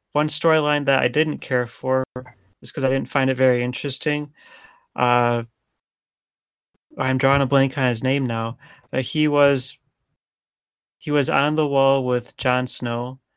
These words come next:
and he, at w-, some point they got separated, and he, he kinda went on and was doing his own thing.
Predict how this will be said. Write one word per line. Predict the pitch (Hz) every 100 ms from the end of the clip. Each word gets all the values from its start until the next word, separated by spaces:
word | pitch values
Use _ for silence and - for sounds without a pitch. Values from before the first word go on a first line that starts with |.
| _ _ _ _ -
and | 131 127 123 120 117 - - _ _
he, | - 131 127 123 120 _ _ -
at |
w-, | 131 135
some | 127 151 135
point | 151 135
they | 127
got | 127 -
separated, | - 131 - 117 117 120 127 _ _ _ _ _ _ -
and | 127 123 120 117 113
he, | - 135 131 127 127 120 113 _ _ _ _ _ _ _ _ - - _ _ _ _ _ _
he | -
kinda | - 143 143
went | 139 139
on | 135 131
and | 127
was | 123 117
doing | 131 127
his | 123 120
own | 123 120
thing. | - 123 123 127 127